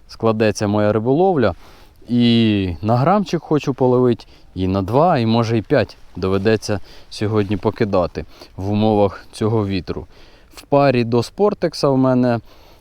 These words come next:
Daiwa Caldia двадцять перша. Легенька, ультралайтова, можна сказати, катушечка. Е, в розмірі дві п'ятсот ес, звісно, що Л Т шна.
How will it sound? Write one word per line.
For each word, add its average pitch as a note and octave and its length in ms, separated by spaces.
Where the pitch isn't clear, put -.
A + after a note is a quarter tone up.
Daiwa A#2 280
Caldia F3 440
двадцять B2+ 400
перша. C#3 460
Легенька, G#2 540
ультралайтова, G#2 720
можна F#2+ 280
сказати, F#2 420
катушечка. A#2 720
Е, G2+ 160
в G2 220
розмірі C3+ 440
дві B2 200
п'ятсот B2 500
ес, A2 360
звісно, G#2 580
що G2 380
Л A2 160
Т A2 280
шна. F#2 300